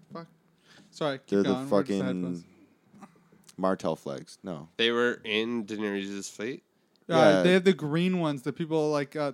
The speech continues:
Speaker 1: so that's the, not the Martells, but, uh, the people from Dorne. The Martells are from, uh,
Speaker 2: Yeah, so anyway, yeah,
Speaker 1: Mar-,
Speaker 2: fucking
Speaker 1: uh,
Speaker 2: either
Speaker 1: Marjorie's
Speaker 2: way,
Speaker 1: people are
Speaker 2: Varys
Speaker 1: from
Speaker 2: was on the
Speaker 1: Martells,
Speaker 2: boat,
Speaker 1: right?
Speaker 2: and he just got
Speaker 3: No.
Speaker 2: on a different boat,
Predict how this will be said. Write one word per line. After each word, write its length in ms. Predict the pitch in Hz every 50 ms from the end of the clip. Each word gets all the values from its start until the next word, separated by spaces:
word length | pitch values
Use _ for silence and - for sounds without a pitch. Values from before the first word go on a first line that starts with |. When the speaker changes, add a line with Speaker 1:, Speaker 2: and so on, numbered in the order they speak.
| -
Speaker 1:
so 160 | _ - 160 143
that's 300 | 143 143 139 139 - -
the, 360 | - 156 143 139 139 139 123 -
not 200 | 160 160 156 156
the 60 | 160
Martells, 560 | 147 143 135 131 - - 147 135 131 131 120 - _
but, 280 | 143 135 131 127 127
uh, 380 | 131 127 127 123 123 120 117 120 - _ _ _ _ _ _ _ _ _ _ _ _
the 60 | - 147
people 240 | 165 175 156 147
from 180 | 131 139 135 127
Dorne. 380 | - 135 127 127 117 113 113 - _ _ _ _ _ _ _ _ _ _
The 60 | -
Martells 520 | 143 147 143 135 - 170 160 160 165 147 147
are 120 | 139 139
from, 1000 | - - - 139 135 127 127 127 127 123 127 127 123 123 127 127 127 127 123 - - -
uh, 420 | - 135 131 127 - 53 52 - - - - - - - 165 - _ _ _ _ _ _ _ _ _ _ _ _ _ _ _ _ _ _ _ _ _ _
Speaker 2:
Yeah, 160 | - 151 117
so 160 | 107 - 143
anyway, 280 | 147 143 123 104 101 104
yeah, 100 | 123 -
Speaker 1:
Mar-, 180 | 180 202 208 -
Speaker 2:
fucking 160 | 110 - 202 190
Speaker 1:
uh, 20 | 185
Speaker 2:
either 20 | 202 226 220 208 185
Speaker 1:
Marjorie's 220 | 165 147 135 -
Speaker 2:
way, 60 | 156
Speaker 1:
people 140 | 135 127 135
are 40 | 143
Speaker 2:
Varys 80 | 151
Speaker 1:
from 80 | 156 147
Speaker 2:
was 100 | 143 135
on 100 | 135 127 123
the 60 | 110
Speaker 1:
Martells, 60 | 95
Speaker 2:
boat, 240 | 87 104 98 92 80
Speaker 1:
right? 80 | - - - _ -
Speaker 2:
and 120 | 92 90
he 60 | 101
just 140 | 101 101 107 110
got 80 | 110 101
Speaker 3:
No. 60 | 98
Speaker 2:
on 40 | 98
a 60 | 95
different 240 | 92 92 85 90 85
boat, 280 | 82 80 80 71 58 -